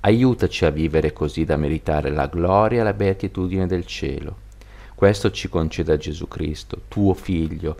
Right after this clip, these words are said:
che ti ha esaltata al di sopra degli angeli, ti ha incoronata regina e ti ha fatto assidere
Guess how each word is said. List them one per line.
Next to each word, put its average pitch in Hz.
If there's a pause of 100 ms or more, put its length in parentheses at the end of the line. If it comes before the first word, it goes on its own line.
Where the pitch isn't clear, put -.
(120)
che -
ti -
ha 76
esaltata 78
al 80
di 87
sopra 113
degli 90
angeli, 69 (360)
ti 92
ha -
incoronata 85
regina 82 (280)
e 87
ti -
ha 78
fatto 90
assidere 113